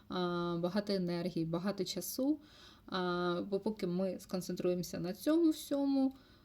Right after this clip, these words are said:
а, час пішов, і людям треба ця інформація була тоді,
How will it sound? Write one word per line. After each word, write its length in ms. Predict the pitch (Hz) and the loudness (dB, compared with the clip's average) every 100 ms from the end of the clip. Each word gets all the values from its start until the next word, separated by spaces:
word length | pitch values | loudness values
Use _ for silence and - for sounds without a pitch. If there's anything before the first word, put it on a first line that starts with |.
| - - | -20 -8
а, 280 | 190 190 185 | -4 -2 -2
час 240 | - 233 | -2 -4
пішов, 520 | - 214 - 175 185 - - | -4 -4 0 0 0 -8 -10
і 840 | 190 185 185 180 180 180 180 175 175 | -6 -4 -2 -2 -2 0 0 0 0
людям 300 | 196 190 180 | -2 -2 -4
треба 640 | - 175 175 175 170 180 - - - - | -4 -4 -2 -4 -4 -8 -12 -20 -20 -14
ця 160 | - 185 | -8 -6
інформація 840 | 170 180 185 233 220 175 175 208 - - | -6 -4 -2 -2 -4 -6 -6 -10 -14 -12
була 320 | 196 180 175 | -4 -2 -2
тоді, 400 | 175 170 175 175 | -4 -4 -4 -6